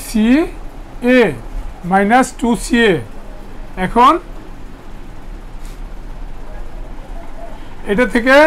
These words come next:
এই তিনটার ভিতরে টু আছে, টু, তিনটা থেকে যদি টু কমন নিই আমরা, টু কমন নিলে থাকে কি? টু কমন নিলে থাকে এ স্কয়ার প্লাস বি স্কয়ার প্লাস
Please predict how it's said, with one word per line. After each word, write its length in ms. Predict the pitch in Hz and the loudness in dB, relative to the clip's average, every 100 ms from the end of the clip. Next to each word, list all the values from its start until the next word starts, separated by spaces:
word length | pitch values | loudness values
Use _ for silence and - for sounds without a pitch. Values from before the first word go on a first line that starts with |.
| 320 226 | 6 0
এই 60 | 202 | 0
তিনটার 280 | 247 269 254 | 2 4 4
ভিতরে 220 | 240 254 - | 4 2 4
টু 60 | 254 254 | 6 6
আছে, 220 | 233 277 302 - - - - - | 6 6 6 6 -2 -12 -12 -10
টু, 100 | - 233 - | -2 -2 0
তিনটা 280 | 247 240 254 254 | 0 4 4 4
থেকে 140 | 240 254 | 4 4
যদি 160 | 254 247 - | 4 2 0
টু 80 | - 247 262 | 0 2 4
কমন 220 | 254 254 | 4 4
নিই 100 | 262 254 | 4 4
আমরা, 200 | 240 196 139 113 - - - | 4 4 2 -2 -10 -10 -6
টু 80 | 233 196 | -2 2
কমন 160 | 247 254 | 4 6
নিলে 140 | 262 262 | 4 6
থাকে 140 | 240 240 | 4 4
কি? 100 | 240 220 - - - - - | 2 0 -4 -10 -10 -6 0
টু 80 | 233 214 | 2 4
কমন 180 | 240 247 | 4 4
নিলে 140 | 254 254 | 4 2
থাকে 180 | 240 262 254 | 2 4 6
এ 40 | 226 220 - | 4 2 -4
স্কয়ার 400 | - 233 240 254 - | 0 6 6 6 2
প্লাস 420 | 220 202 208 247 320 - - - - - - 156 | 2 6 10 8 6 -2 -12 -12 -14 -12 -8 -2
বি 120 | 196 214 226 | 2 2 2
স্কয়ার 340 | - 233 240 269 262 | 0 4 6 6 2
প্লাস 380 | 220 208 220 285 | 2 8 8 8